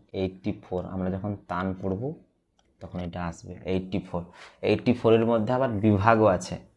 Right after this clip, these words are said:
হ্যাঁ, মানে এই মোট হচ্ছে চুরাশিটি তানের, এই ঔড়বাকৃতা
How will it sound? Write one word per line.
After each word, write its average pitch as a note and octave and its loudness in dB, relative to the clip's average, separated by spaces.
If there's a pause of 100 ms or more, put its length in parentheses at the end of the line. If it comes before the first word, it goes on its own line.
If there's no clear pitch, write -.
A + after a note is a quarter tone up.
(420)
হ্যাঁ, C3+ -2
মানে A2+ 2 (180)
এই A2 4 (460)
মোট A#2+ 8
হচ্ছে C3+ 0 (340)
চুরাশিটি A#2+ 4 (140)
তানের, A2 4 (220)
এই G#2+ 4 (840)
ঔড়বাকৃতা A#2 6